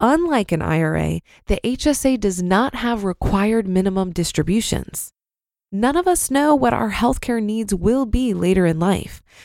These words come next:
but I think it's safe to assume that as we age, our healthcare needs will increase.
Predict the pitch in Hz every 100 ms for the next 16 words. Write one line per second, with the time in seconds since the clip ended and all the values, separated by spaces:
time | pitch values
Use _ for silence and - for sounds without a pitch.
0 | _ 262 277 - 359 403 - - 277 -
1 | 240 220 - 175 202 214 185 185 175 165
2 | - 269 285 - - - - - _ 214
3 | 208 262 320 - 302 262 247 247 180 160
4 | 214 214 185 - 160 - - - -